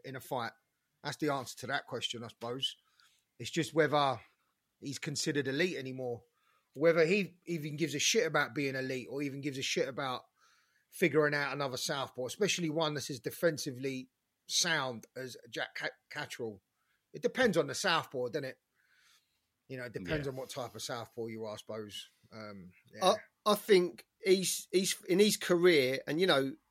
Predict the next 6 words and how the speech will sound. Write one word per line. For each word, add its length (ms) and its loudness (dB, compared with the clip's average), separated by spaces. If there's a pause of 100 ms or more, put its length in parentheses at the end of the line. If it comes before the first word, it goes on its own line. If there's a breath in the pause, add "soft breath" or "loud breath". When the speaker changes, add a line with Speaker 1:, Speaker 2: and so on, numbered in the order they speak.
(180)
Speaker 3:
he's 220 2 (220)
Victor 300 0
Postol, 600 2
Baranchek, 580 2 (120)
Prograis, 680 4 (100)
Ramirez, 880 4